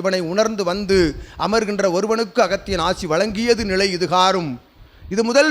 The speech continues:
நிலை. இவனை பெற்று கொடையாக பிரபஞ்சத்திற்கு கொடுத்திருக்கின்ற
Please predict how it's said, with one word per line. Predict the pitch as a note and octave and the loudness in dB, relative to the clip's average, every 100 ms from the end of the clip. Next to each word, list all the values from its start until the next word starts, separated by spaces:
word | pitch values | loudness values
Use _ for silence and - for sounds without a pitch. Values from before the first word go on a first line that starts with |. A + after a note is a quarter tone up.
| C4 | 4
நிலை. | B3 A#3 G3+ E3+ - - - - F3+ | 4 4 2 -4 -10 -20 -20 -8 -2
இவனை | B3+ C#4+ D4 B3 B3 - A3+ | 2 4 4 2 0 -2 0
பெற்று | A#3 - C4+ D#4 B3+ D4+ - - - | 0 -2 0 4 4 2 -2 -6 2
கொடையாக | A3 C#4+ C#4+ D4 D4 D4 | 4 6 6 6 4 2
பிரபஞ்சத்திற்கு | A3+ C4+ C#4 C4+ C4 G3 A#3 - | 2 2 2 0 -2 -6 -6 0
கொடுத்திருக்கின்ற | A3 A#3 C#4 C4 A#3+ A3+ | 0 2 0 0 -2 0